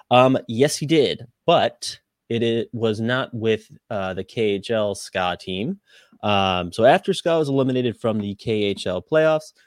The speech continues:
Huznadinov was immediately assigned to go play with ska nineteen forty-six,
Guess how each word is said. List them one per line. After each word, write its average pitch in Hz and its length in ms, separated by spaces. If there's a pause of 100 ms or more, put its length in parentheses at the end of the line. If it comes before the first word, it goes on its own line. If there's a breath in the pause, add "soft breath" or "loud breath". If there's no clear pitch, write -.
(220 soft breath)
Huznadinov 143 600
was 110 240
immediately 127 720
assigned 120 800 (160)
to 123 100
go 110 200
play 120 480
with 104 200
ska 113 460
nineteen 101 380
forty-six, 104 720